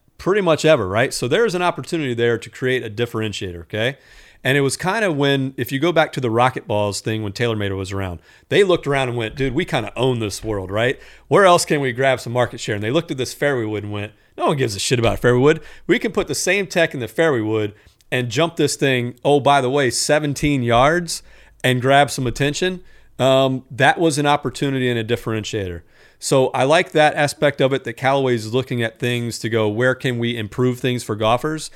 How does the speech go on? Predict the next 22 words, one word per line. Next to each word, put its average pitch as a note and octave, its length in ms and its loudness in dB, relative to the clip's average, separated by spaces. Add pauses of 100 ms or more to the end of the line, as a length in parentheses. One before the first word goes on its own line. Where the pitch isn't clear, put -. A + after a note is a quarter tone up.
that - 220 -4
other B2 220 2
people A#2 300 -4
aren't A2+ 180 -2
looking A#2+ 300 -4
at?" D3 200 -4 (280)
And B2 160 -2
two, F3 400 4 (280)
the C3+ 200 -6
steel G#3+ 280 -2
putter D#3+ 300 0
shaft A#2 480 -2 (480)
was B2+ 240 0
only D#3 320 0
there B2 320 2
because G#2+ 720 -6
it A2+ 340 -8
didn't A2+ 280 -4
cost - 340 -2
money, G2+ 320 -6
right? G#2 340 -4 (320)
So B2 580 -2